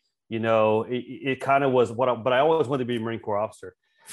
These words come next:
But I, you know, I had really no one to talk to about college.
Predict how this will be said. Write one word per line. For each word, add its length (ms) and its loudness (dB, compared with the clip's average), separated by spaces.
But 160 2
I, 380 6
you 200 2
know, 260 6
I 140 0
had 420 6
really 460 -4
no 200 -2
one 180 -2
to 60 -10
talk 360 -8
to 360 -6
about 460 0
college. 520 -4